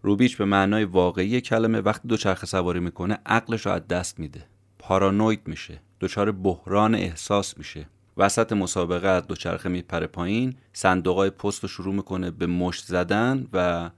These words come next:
یه بارم توهم زده بود که آدمای مسلح با اسلحه تعقیبش می‌کنن و وقتی همسرش این صحنه رو دیده بود ازش، رفته بود تو یدککش تیم خودش رو حبس کرده بود. از نظر روبیچ دیوونگیش یه حالت شرماوره،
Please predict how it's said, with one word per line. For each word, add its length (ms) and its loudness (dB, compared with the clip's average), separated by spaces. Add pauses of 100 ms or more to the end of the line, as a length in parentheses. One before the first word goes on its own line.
یه 120 4
بارم 220 4
توهم 540 0
زده 240 -2
بود 200 -4
که 440 2 (120)
آدمای 400 2
مسلح 580 0
با 180 0
اسلحه 380 -2
تعقیبش 600 -2
می‌کنن 500 -4 (100)
و 180 0
وقتی 340 -4
همسرش 520 -4
این 60 -4
صحنه 400 -4
رو 60 -6
دیده 260 -6
بود 160 -4
ازش، 400 -2 (100)
رفته 240 -2
بود 140 -4
تو 100 -8
یدککش 640 -4
تیم 200 -6
خودش 280 -8
رو 120 -10
حبس 380 -2
کرده 340 -10
بود. 260 -20 (140)
از 240 6
نظر 300 4
روبیچ 680 0 (100)
دیوونگیش 760 2
یه 80 2
حالت 300 0
شرماوره، 840 4